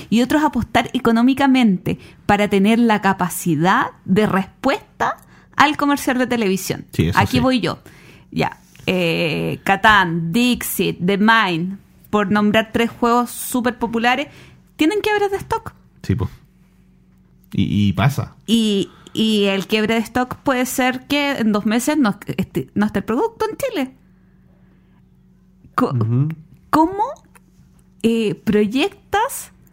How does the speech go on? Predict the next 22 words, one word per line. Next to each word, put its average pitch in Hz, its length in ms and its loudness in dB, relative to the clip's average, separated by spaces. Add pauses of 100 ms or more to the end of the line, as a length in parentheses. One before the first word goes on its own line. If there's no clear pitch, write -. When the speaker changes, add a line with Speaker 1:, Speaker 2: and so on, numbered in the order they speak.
(640)
Speaker 1:
el 214 140 4
alcance 240 640 0 (120)
de 240 140 0
un 262 140 2
comercial? 277 640 0 (240)
Speaker 2:
Ujú. 123 320 4 (1500)
A 113 120 2
la 110 140 2
necesidad 113 440 2
del, 98 260 0
del 90 240 0
consumidor, 110 520 0
po. - 80 8
Speaker 1:
Asumiendo 208 880 2
el 170 220 0
tremendo 220 440 2
costo 349 240 0
de 427 80 0
un 415 40 -4
comercial 392 360 0
en 392 100 0
televisión 415 460 0